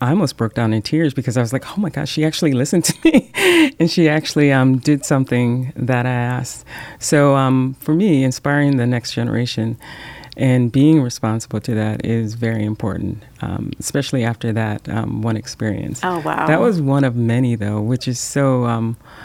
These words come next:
Speaker 1: so amazing that we, um, we get the, uh, credibility to, um, speak to kids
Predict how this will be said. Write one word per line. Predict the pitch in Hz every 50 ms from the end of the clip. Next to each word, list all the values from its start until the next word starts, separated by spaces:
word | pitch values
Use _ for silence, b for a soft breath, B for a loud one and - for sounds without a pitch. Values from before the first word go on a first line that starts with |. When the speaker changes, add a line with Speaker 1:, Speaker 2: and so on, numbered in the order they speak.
| B B -
Speaker 1:
so | - - 185 175
amazing | 151 139 135 139 135 - 127 117 117 117
that | 117 117 110 110 110 - B B B B B B B -
we, | - 131 143 147 147 143 139
um, | 135 127 127 120 120 131 135 131 120 - _ - - -
we | - 131 139
get | 131 - - 135 120 - - _
the, | - 131 123 123 120 120 120
uh, | 113 110 113
credibility | - - - 147 127 123 110 104 123 120 117 110 107 107 101 95 117 113 B B B B B B B B -
to, | - - 131 120 113 113 117
um, | 113 110 113 113 110 117
speak | - - - - 139 -
to | - -
kids | - - - 123 120 120 117 104 -